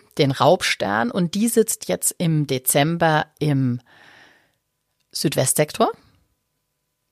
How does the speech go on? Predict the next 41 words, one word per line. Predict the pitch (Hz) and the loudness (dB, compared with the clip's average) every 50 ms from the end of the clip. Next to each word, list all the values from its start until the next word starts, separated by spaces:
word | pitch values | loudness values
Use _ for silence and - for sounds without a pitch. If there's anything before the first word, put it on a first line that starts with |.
| _ _ _ _ _ _ - | _ _ _ _ _ _ -4
Und | 165 165 160 156 156 - - - _ _ _ - | -2 -2 -2 -2 -4 -6 -10 -14 _ _ _ -2
auch | - 143 143 - - _ _ _ _ - | -2 -2 -2 -2 -10 _ _ _ _ -6
die | 190 190 226 262 320 427 415 - - | -4 -2 -2 -2 -4 -4 -8 -10 -8
können | - - 190 185 202 220 226 233 233 226 190 | 0 2 4 4 6 4 4 4 2 0 -2
wir | 196 180 180 180 175 | -4 -2 0 0 2
mit | 165 151 135 139 131 131 | 2 0 -2 -4 0 0
Wasser | 120 113 - - - 156 156 | 2 2 2 2 2 2 0
zum | - - 185 165 | -2 -4 -4 -2
Beispiel | 165 170 - - - 185 | -2 -2 -4 -4 -6 -6
beschäftigen | - 185 - - 180 180 - - 190 - 214 - | -4 -4 -2 -2 -4 -4 -4 -8 -8 -8 -8 -8
oder, | - 196 190 196 214 214 220 220 220 220 - - | -8 -6 -6 -4 -2 0 2 2 2 2 2 2
äh, | 170 170 | 2 0
bitte | 170 165 - 190 - 190 | 0 0 -4 -2 -2 -2
kein | - 190 175 170 160 - | -2 0 0 0 -2 -4
Windspiel | - 160 190 196 190 - - 208 | -2 0 2 2 2 2 0 2
aufhängen, | - 180 185 - - 196 202 214 214 190 | 4 4 2 4 2 0 0 2 0 0
weil | 175 165 | 0 0
Metall | 165 165 160 - 170 156 151 156 | 0 -2 -4 -2 -2 -2 -2 -2
ist | 165 - - - - | -4 -4 -8 -6 -4
Metall. | 151 143 - 156 156 180 220 269 277 _ - | -4 -4 -2 -2 0 0 -2 -4 -6 _ -10
Das | - 147 - - | -10 -10 -6 -4
wäre | 151 151 | -4 -4
jetzt | 151 - | -4 -8
nicht | 185 - | -12 -12
so | - 208 | -12 -10
förderlich. | - 202 - 190 202 202 202 - - - - - - - - - - - - - | -8 -6 -6 -6 -6 -8 -10 -12 -20 -20 -20 -20 -18 -18 -18 -18 -18 -18 -12 -4
Aber | - 180 196 220 247 269 247 220 | 0 4 4 4 6 4 2 4
wir | 226 208 | 2 0
können, | - - - 190 180 185 185 185 175 165 | 0 0 0 2 2 4 4 2 2 2
wenn | 160 156 147 | 0 0 0
wir | 160 - | -2 -2
auf | - - - | -4 0 2
Geld | 170 202 269 - - | 2 2 2 2 2
warten, | - 208 - - 180 | 2 2 2 0 -4
das | 180 175 - | -6 -4 -6
uns | 175 160 - - - | -6 -4 -4 -6 -6
zusteht, | - - 165 160 - - - 165 151 - | -8 -10 -8 -4 -4 -4 -4 -4 -8 -8
hier | - - - 139 | -8 -8 -6 -6
eine | 127 131 | -6 -8
Kerze | - - - 147 120 113 - - - - | -8 -8 -6 -6 -6 -4 -4 -4 -2 -2
anzünden. | 165 165 - - 185 175 180 - - 277 | -4 -4 -4 -2 -2 -4 -4 -2 -4 -6